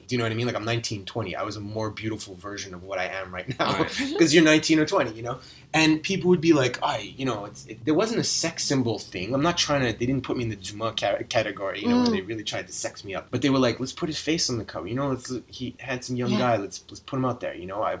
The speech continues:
Speaker 1: I,
Speaker 3: Yeah.
Speaker 1: I play shirtless sometimes, and people
Speaker 2: Yeah.
Speaker 1: would freak out and love it."
Speaker 2: Nice hat.
Speaker 1: Yeah. And now, <laughs> yeah,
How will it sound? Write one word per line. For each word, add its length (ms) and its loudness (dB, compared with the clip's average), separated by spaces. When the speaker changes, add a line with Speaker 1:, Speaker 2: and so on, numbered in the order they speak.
Speaker 1:
I, 120 -6
Speaker 3:
Yeah. 280 2
Speaker 1:
I 80 4
play 180 0
shirtless 400 0
sometimes, 400 -10
and 80 -20
people 160 -6
Speaker 2:
Yeah. 60 -2
Speaker 1:
would 220 -10
freak 160 -8
out 120 0
and 100 -14
love 140 -6
it." 140 -14
Speaker 2:
Nice 240 2
hat. 300 4
Speaker 1:
Yeah. 180 -2
And 240 2
now, 340 8
<laughs> 160 0
yeah, 200 -4